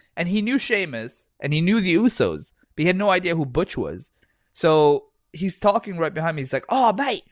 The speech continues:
fucking Sheamus, look at that! Like, that's, that's, oh, man." And then they're talking about their childhood. And when they started talking about their childhood, that's when I realized how old they were. They're like, "Oh, mate, remember fucking when Hogan and Andre,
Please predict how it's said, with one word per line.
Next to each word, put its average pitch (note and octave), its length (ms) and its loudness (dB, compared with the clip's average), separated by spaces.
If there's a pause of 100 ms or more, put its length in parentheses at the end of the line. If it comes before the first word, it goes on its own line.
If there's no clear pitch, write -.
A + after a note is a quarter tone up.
(200)
fucking B3+ 420 -4
Sheamus, A#3 520 -6
look B3 140 -6
at A#3+ 60 0
that! A#3 300 2
Like, D3+ 220 -6
that's, - 340 -6 (320)
that's, F3+ 240 -4
oh, G3 240 4
man." D3+ 380 -2
And D#3+ 100 -6
then F#3 80 -4
they're F#3 100 2
talking G3+ 260 2
about F#3 120 0
their D3+ 80 -2
childhood. D#3+ 640 -2 (360)
And - 120 -8
when F3+ 80 -4
they F#3 60 -2
started A#3+ 240 0
talking A#3 180 4
about F#3+ 100 0
their D#3+ 80 -4
childhood, F3 280 2
that's D3 120 -6
when E3 80 -6
I D3+ 160 2
realized C#3+ 360 0
how C#3+ 100 2
old C3+ 220 -2
they D#3 100 -6
were. E3+ 160 -10
They're C#3 140 -4
like, B2 220 -6
"Oh, D#3+ 300 4 (380)
mate, C3+ 240 -2
remember D3 360 -2
fucking D#3+ 720 0
when D3 280 -4
Hogan D3+ 680 0 (280)
and C#3 180 -2
Andre, C#3 600 0